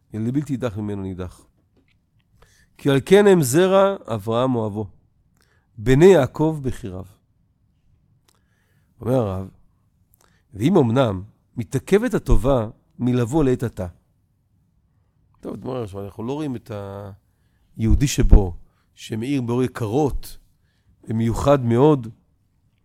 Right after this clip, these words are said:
אז הוא אומר, אם אתה, אתה רואה שמה, שהדבר הזה עדיין לא הגיע את הת-, לעת עתה,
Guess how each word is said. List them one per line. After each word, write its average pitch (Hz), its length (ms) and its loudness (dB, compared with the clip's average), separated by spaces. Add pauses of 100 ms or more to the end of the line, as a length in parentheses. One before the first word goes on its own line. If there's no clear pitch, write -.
(640)
אז 92 180 -14
הוא 135 80 -2
אומר, 208 140 2
אם 208 140 0
אתה, 202 320 4
אתה 156 160 0
רואה 190 160 2
שמה, 180 300 2
שהדבר 139 420 0
הזה 156 120 0
עדיין 160 240 2
לא 165 100 2
הגיע 135 340 0 (560)
את 113 80 -6
הת-, 113 160 -6
לעת 123 260 -4
עתה, 110 340 -6